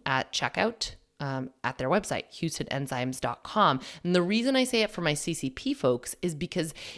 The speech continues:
if you're increasing fat and your body's not really used to increasing dietary fat, um,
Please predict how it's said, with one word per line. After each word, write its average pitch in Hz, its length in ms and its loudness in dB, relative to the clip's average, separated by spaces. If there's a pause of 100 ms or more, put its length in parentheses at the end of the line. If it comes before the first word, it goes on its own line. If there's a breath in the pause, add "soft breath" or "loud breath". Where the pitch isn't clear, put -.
(120 loud breath)
if 220 240 4
you're 294 160 6
increasing 180 760 -2
fat 143 720 -2 (260 loud breath)
and 165 140 2
your 160 120 2
body's 180 440 -4
not 139 380 0
really 156 400 0
used 151 480 -4
to 156 180 0
increasing 139 540 -2
dietary 123 500 -4
fat, 104 400 -6 (380 loud breath)
um, 143 560 4